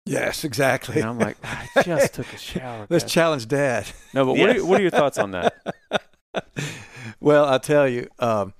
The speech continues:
Speaker 1: I think w-, w-, children are fed best when they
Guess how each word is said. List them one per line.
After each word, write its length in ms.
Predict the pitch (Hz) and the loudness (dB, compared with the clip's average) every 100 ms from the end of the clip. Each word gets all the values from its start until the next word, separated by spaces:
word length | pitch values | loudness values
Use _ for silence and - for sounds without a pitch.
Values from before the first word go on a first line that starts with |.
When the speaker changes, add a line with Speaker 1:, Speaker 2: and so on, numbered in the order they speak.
| - - - - - _ _ _ _ 254 - 226 - | -20 -20 -20 -20 -20 _ _ _ _ -18 -14 -12 -4
Speaker 1:
I 120 | 147 | -4
think 400 | 170 196 175 - - | 0 0 -2 -10 -20
w-, 420 | 277 139 320 - - 156 - | -10 -8 -8 -10 -10 -10 -10
w-, 300 | - 82 67 - - | -16 -16 -18 -20 -6
children 640 | - 190 156 147 123 120 _ _ | 0 2 2 -2 -4 -8 _ _
are 180 | - 117 | -6 -6
fed 640 | 107 - 143 135 123 95 - | -6 -4 0 2 0 -4 -4
best 540 | 117 113 104 - - _ _ | -2 -2 -6 -14 -20 _ _
when 560 | - 113 120 123 117 110 _ | -14 -6 -4 -4 -6 -12 _
they 520 | 117 113 110 107 | -8 -6 -6 -8